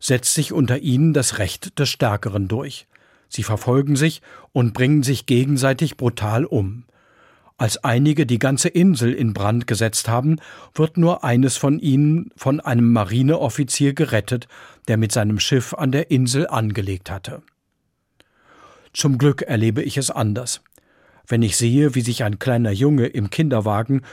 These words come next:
über einen großen Hund freut, wenn ich zuschaue, wie einfallsreich Kinder miteinander spielen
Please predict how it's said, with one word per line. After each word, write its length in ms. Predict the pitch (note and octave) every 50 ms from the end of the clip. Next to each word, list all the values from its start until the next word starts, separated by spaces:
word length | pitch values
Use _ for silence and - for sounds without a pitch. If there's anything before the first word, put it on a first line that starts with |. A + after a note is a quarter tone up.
| - _
über 300 | - D3 B2 C3 D3+ -
einen 200 | C3+ A#2+ B2+ B2+
großen 460 | A2 G#2+ B2 C3 B2+ - - B2+ G2+
Hund 240 | - E3 F3+ F#3 -
freut, 400 | - - B2 A#2 A2+ A#2+ - _ _ - _ _ _ - _ _ _ _ -
wenn 120 | A2+ A2
ich 140 | G#2+ G2+ -
zuschaue, 640 | - - - F#3 F3 - - C3 A#2+ A#2 A2+ G#2+ G2
wie 140 | A2+ C3+ -
einfallsreich 840 | C3+ B2 C3+ E3+ - - A#2+ A#2 A2 - - A2+ A2+ A#2 G2+ -
Kinder 300 | _ - D3+ C#3+ C3+ B2+
miteinander 580 | A#2+ B2 B2 A#2+ A#2+ A2+ A2+ A#2+ A#2 A#2 A2 G#2
spielen 540 | - - _ - B2+ C3 C#3+ D3+ D#3 D#3+